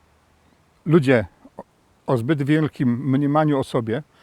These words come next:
zrozumią, że trze-, dla Śląska to trzeba współpracować, że Ślązoki muszą współpracować ze sobą na każdym kroku w sprawach politycznych. Tak, mniejszość niemiecko, tak, e, Ruch Autonomii Śląska, jak i Ślązoki Razem.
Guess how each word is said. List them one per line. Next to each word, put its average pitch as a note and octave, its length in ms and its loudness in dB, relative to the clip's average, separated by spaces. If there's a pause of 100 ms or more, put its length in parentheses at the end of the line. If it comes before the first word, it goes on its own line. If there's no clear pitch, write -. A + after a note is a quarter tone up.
(140)
zrozumią, C#3 640 2 (440)
że B2 100 -2
trze-, D3+ 140 -2
dla C#3 140 2
Śląska F3 380 -2
to C#3 80 -6
trzeba C3 180 -4
współpracować, A#2+ 840 -4 (520)
że A#2+ 80 0
Ślązoki D3+ 420 0
muszą D3 240 -2
współpracować C3 800 -2 (320)
ze C3 120 -4
sobą C3+ 360 2 (880)
na C#3 120 4
każdym C3+ 480 2 (160)
kroku C#3+ 420 0 (220)
w - 80 -20
sprawach C#3 560 0
politycznych. C#3 760 -6 (400)
Tak, B2 200 2
mniejszość D3+ 420 0
niemiecko, C#3 520 -4 (340)
tak, B2+ 340 4
e, - 1700 -4
Ruch D3+ 140 0
Autonomii C#3 420 2
Śląska, C3 460 0
jak B2+ 200 0
i C3+ 40 -8
Ślązoki B2+ 440 -2
Razem. B2+ 280 0